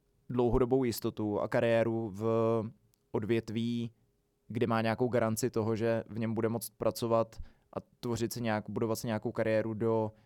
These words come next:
já nevím, šedesáti, pětasedmdesáti let, jako a furt, furt performovat a mít nějakou jistotu versus, eh, možná větší peníze v mládí, když do toho vloží jako víc energie, ale,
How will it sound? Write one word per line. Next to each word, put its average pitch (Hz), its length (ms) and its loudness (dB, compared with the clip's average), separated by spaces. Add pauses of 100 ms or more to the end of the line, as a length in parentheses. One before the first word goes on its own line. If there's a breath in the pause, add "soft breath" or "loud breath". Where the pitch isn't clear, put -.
(120)
já 104 120 -4
nevím, 101 220 -2
šedesáti, 110 520 -4
pětasedmdesáti 104 840 -4
let, 95 280 -2
jako 104 300 -2
a 80 180 -2
furt, - 340 -10 (200)
furt 104 240 -10 (200)
performovat 107 640 -2
a 104 40 -2
mít 110 180 -6
nějakou 113 280 -2
jistotu 110 500 -4 (360 soft breath)
versus, 113 720 -2
eh, 87 40 -6 (200)
možná 110 380 -2
větší 104 320 -4
peníze 110 640 0 (280 soft breath)
v 107 120 -8
mládí, 117 720 -2
když 110 220 -4
do 113 100 0
toho 110 220 -2
vloží 107 580 -4 (380 soft breath)
jako 104 220 -2
víc 107 240 -4
energie, 107 600 0 (460 soft breath)
ale, 107 1080 0